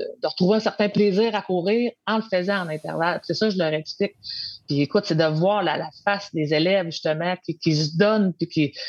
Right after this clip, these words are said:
sais, oui, à la fin, s'ils ont marché quatre fois, ben, tu sais, ils ont vingt-six sur trente. C'est toujours bien mieux que sept minutes, tu sais, parce que souvent, t'arrives sept minutes,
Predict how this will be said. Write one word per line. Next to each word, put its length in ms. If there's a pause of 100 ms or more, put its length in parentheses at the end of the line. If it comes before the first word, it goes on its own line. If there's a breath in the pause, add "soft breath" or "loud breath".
(220 loud breath)
sais, 120
oui, 180
à 80
la 140
fin, 180
s'ils 200
ont 80
marché 440
quatre 220
fois, 400 (560)
ben, 140
tu 60
sais, 100
ils 60
ont 140
vingt-six 480
sur 200
trente. 300 (260)
C'est 140
toujours 240
bien 240
mieux 180
que 320 (360)
sept 300
minutes, 340 (200)
tu 60
sais, 40
parce 140
que 80
souvent, 260
t'arrives 260
sept 140
minutes, 160